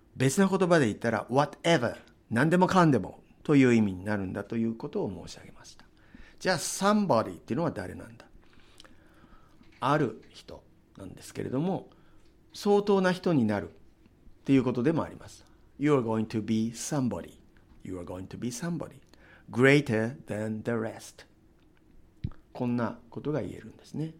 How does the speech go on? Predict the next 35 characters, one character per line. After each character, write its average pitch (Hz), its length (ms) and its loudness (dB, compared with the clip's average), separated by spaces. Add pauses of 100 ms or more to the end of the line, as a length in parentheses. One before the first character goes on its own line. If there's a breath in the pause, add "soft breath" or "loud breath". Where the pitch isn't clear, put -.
相 156 240 -4
当 147 120 -4
な 139 100 0
人 139 180 -6
に 98 60 -4
な 90 100 -10
れ 92 80 -10
ま 87 100 -12
す - 120 -16
よ。 - 200 -14 (1900 soft breath)
そ - 240 -6
れ 180 140 0
か 170 140 -4
ら、 190 260 -2 (560)
every 196 380 4
は 110 80 0
ど 104 180 -6
う - 60 -10
か - 100 -14
っ - 40 -18
て - 140 -20
い 92 100 -14
う - 20 -16
と、 147 360 -8 (360)
Every 170 600 0
dog 123 500 0
has 110 460 -4
his 95 240 -6
day. 92 440 -8 (340)
Every 120 380 -2
dog 110 400 0
has 101 420 -12
his 113 240 -8 (3000 soft breath)
day.Everything 175 720 2
counts, 117 640 -2